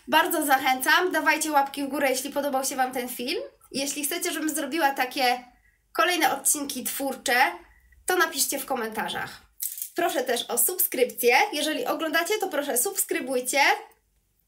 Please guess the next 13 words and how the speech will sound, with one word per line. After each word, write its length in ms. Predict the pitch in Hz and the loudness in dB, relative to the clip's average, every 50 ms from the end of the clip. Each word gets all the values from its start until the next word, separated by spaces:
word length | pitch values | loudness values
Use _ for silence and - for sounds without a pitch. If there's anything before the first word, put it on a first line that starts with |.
| _ _ _ _ | _ _ _ _
Dla 180 | 247 269 254 | 4 4 4
mnie 160 | 269 285 262 | 4 2 0
to 120 | - 269 240 | 2 2 2
bardzo 320 | 220 233 226 233 240 233 | 2 0 0 0 -2 0
ważne, 320 | 220 285 381 453 415 381 339 330 330 339 330 - _ _ _ _ _ _ _ | 2 2 2 4 4 4 4 4 2 0 -4 -14 _ _ _ _ _ _ _
a 160 | 453 539 427 | 2 4 4
wy 60 | 339 | 0
będziecie 340 | 302 320 285 277 262 320 294 | 0 0 0 0 -2 -2 -2
wiedzieć, 280 | 269 277 269 262 - | -2 -2 -4 -4 -4
kiedy 160 | - 277 240 247 | -6 -6 -4 -4
będzie 260 | 240 240 233 247 247 | -4 -2 0 0 0
następny 440 | 226 220 - - 220 208 202 208 208 | 0 -2 -2 -4 -4 -6 -4 -4 -6
filmik. 400 | 208 214 202 190 190 - - | -4 -6 -6 -6 -6 -6 -8